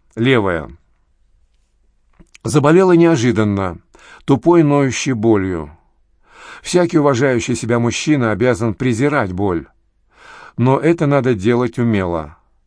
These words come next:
Презрение должно быть настолько очевидным, чтобы у окружающих не было и тени сомнения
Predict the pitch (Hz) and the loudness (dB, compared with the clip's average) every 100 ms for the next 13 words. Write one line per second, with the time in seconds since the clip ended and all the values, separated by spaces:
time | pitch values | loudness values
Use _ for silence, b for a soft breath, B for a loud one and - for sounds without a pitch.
0 | _ _ _ b b b b 131 139 120 | _ _ _ b b b b 0 0 4
1 | 170 151 123 135 104 135 123 123 123 123 | 4 4 2 0 0 -2 0 -2 -2 -4
2 | - 196 165 127 - 127 110 90 95 82 | -2 -2 -2 -6 -2 0 0 -2 -6 -8
3 | - _ _ _ _ _ _ _ _ _ | -14 _ _ _ _ _ _ _ _ _
4 | - - 147 147 135 131 117 151 147 139 | -20 -4 0 2 0 0 0 2 0 -2
5 | 113 135 127 131 127 127 127 113 135 139 | -4 -2 0 0 0 -2 -4 -2 -2 -2
6 | 143 110 98 | -2 -2 -4